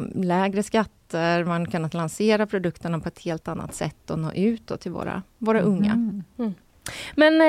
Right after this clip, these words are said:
Speaker 3: eh, om vi går över då, eh, för en annan grej på temat, liksom, eh, det här är väl ändå lite bättre än tobak, eh, antar jag att många tänker, och även jag i viss mån, alltså vitt snus då, eh, tobaksfritt snus eller vad man säger,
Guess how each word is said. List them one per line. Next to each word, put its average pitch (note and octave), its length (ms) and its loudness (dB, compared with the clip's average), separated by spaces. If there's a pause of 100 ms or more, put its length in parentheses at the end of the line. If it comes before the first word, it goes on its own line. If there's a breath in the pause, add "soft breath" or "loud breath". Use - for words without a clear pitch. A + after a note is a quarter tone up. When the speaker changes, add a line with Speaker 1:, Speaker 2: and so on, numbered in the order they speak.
(260)
Speaker 3:
eh, - 120 2
om D#4 120 8
vi D#4 80 6
går D4+ 220 6
över C#4+ 420 8
då, F#3+ 280 6
eh, F#3+ 1200 4
för B3+ 200 4
en G#2 300 4
annan C4+ 180 6
grej C4 140 6
på A#3 120 0
temat, G3+ 380 4
liksom, G3+ 440 2
eh, F#3+ 180 4
det G3 60 4
här B3 180 6
är E4+ 60 4
väl D#4 100 6
ändå G#3 240 6
lite F3+ 400 2
bättre F3 360 0
än E3 120 2
tobak, - 760 -2
eh, F3+ 420 2 (280)
antar G3+ 220 2
jag F#3 60 6
att F#3 60 -4
många F#3+ 220 4
tänker, F#3+ 420 2
och - 320 2
även F#3+ 300 6
jag A#3 180 8
i - 20 2
viss G#3+ 220 0
mån, F3 240 0
alltså G#3+ 200 4
vitt A3+ 460 0
snus - 640 0 (200)
då, - 240 0 (360 loud breath)
eh, F#3 300 4 (100)
tobaksfritt F3+ 680 -2
snus F#3+ 300 -4
eller F3 100 2
vad D#3+ 60 -2
man E3 120 -2
säger, - 280 -4